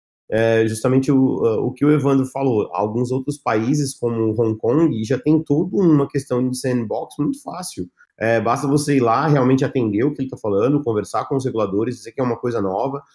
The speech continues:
eles vão te dar todo apoio, eles vão te escutar, eles não vão te olhar como, como bandido, eles não vão te olhar como, "Ó, isso que você tá tentando fazer é pra lavar dinheiro", aí a C V M diz, "Não é comigo", aí o Banco do Central diz também que não é com ele,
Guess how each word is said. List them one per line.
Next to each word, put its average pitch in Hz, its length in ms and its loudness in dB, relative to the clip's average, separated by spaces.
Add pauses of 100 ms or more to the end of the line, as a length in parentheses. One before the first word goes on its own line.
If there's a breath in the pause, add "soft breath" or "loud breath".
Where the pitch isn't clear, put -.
(160 soft breath)
eles 127 160 -2
vão 156 120 2
te 170 100 -8
dar 147 80 -4
todo 196 160 -2
apoio, 175 200 0
eles 135 80 2
vão 147 100 4
te 147 80 -2
escutar, 135 440 -2
eles 120 160 -2
não 123 140 2
vão 143 100 2
te 156 80 -2
olhar 131 140 0
como, 113 420 0 (220)
como 117 240 -2
bandido, 107 600 0
eles 113 140 0
não 104 80 0
vão 107 180 0
te 113 120 -6
olhar 101 340 0
como, 107 280 -2
"Ó, 113 140 2
isso 104 200 -4
que - 40 -18
você 95 120 -16
tá - 60 -20
tentando 104 260 -8
fazer 101 280 -4
é 104 40 -4
pra 104 140 -6
lavar 98 240 -2
dinheiro", 98 580 0 (260 loud breath)
aí 113 220 2
a 120 40 2
C 123 200 0
V 120 100 0
M 120 140 2
diz, 110 180 -4
"Não 110 140 0
é 113 80 -2
comigo", 135 680 2
aí 113 200 0
o 117 80 -2
Banco 120 240 0
do 110 300 -2
Central 107 440 -4
diz 101 180 -8
também 110 240 -2
que 98 60 -8
não 107 80 -2
é 104 40 -4
com - 180 -6
ele, 135 420 2